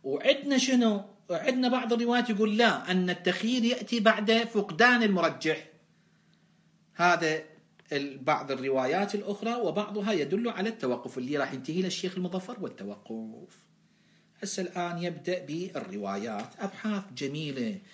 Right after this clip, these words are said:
هنا يذكرها، يعني بالتالي، آه، يعني الآن الشيخ المظفر يلبس لباس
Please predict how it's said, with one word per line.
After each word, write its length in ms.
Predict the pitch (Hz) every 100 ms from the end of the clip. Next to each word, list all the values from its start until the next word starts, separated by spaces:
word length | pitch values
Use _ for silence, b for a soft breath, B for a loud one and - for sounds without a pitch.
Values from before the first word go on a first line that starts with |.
| B B -
هنا 420 | 113 139 127 117
يذكرها، 1000 | 110 110 110 104 101 - 139 127 139 151 -
يعني 260 | - 92 101
بالتالي، 600 | 98 - 104 104 113 147 B B B B B -
آه، 500 | 101 95 98 92 87
يعني 340 | 90 98 101
الآن 320 | 98 - 131 156
الشيخ 340 | - 113 107
المظفر 520 | 104 104 143 - 165
يلبس 480 | 117 156 160 139 -
لباس 480 | 120 139 135 -